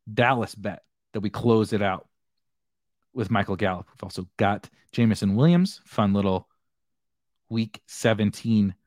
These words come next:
bring back on this team. Sam Howell,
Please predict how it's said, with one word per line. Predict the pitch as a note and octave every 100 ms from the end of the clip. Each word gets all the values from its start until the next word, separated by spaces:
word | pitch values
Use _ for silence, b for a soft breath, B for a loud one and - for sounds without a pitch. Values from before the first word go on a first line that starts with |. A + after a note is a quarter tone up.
| _ _ -
bring | G#2 A#2 C#3
back | D3+ D3+ D#3 -
on | C#3+ C#3+ C#3+
this | D3 D3+ -
team. | - D#3+ F#3+ G#3 _ _ _ _ _ _ _ - _ _
Sam | - C3+ C3
Howell, | A#2 C3+ D#3+ A2 C#3+